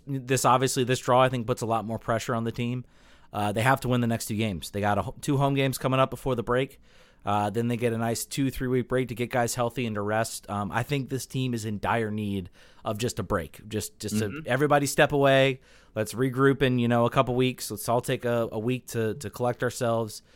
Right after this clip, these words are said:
Speaker 1: Let's come back in a better, a better mindset. Um, so, but th-, I think they, they have to get max points in these games because teams are catching up. Um, New York's finding their form.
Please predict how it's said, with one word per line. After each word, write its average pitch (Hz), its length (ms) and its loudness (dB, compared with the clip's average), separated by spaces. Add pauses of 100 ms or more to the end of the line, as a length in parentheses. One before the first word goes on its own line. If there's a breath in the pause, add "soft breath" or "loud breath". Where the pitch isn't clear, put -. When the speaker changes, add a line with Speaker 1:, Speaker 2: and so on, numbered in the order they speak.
(240 soft breath)
Speaker 1:
Let's - 140 -6
come 131 160 0
back 123 200 2
in 117 80 0
a 113 40 0
better, 107 280 -2
a 107 120 -6
better 101 220 -2
mindset. 87 600 -6
Um, 87 280 -8
so, 101 240 -6
but 95 160 -6
th-, 120 100 0
I 120 80 0
think 147 280 -4
they, 139 120 -2
they 131 200 -2
have 123 220 2
to 135 60 -4
get 113 220 -4
max 101 220 -6
points 98 260 -8
in 90 60 -10
these 92 140 -8
games 87 280 -10
because 95 340 -8 (400 soft breath)
teams 165 240 0
are 156 40 -2
catching 139 320 2
up. - 220 -2
Um, 101 260 -2
New 110 80 -2
York's 127 280 0
finding 131 280 2
their 127 100 2
form. 135 440 -4